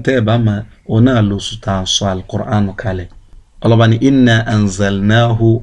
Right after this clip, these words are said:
في ليلة القدر." Ọlọ́run ní òun sọ Al-Qur'an kalẹ̀ ní òru Laylatul Qadr sí Baytul Izza ní sánmà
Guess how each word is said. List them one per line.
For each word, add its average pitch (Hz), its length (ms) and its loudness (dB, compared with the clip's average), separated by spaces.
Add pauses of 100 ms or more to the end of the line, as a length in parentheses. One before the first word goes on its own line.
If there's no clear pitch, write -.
في 101 320 -4
ليلة 101 440 -2
القدر." 98 460 -8 (320)
Ọlọ́run 139 160 2
ní 147 80 4
òun 127 220 4
sọ - 140 -4
Al-Qur'an 120 640 0
kalẹ̀ 110 460 0 (440)
ní 131 680 2
òru 107 260 0
Laylatul 101 560 -2
Qadr 107 300 -2 (340)
sí - 200 0
Baytul 123 400 2 (120)
Izza 110 340 0 (460)
ní 113 120 2
sánmà 113 340 2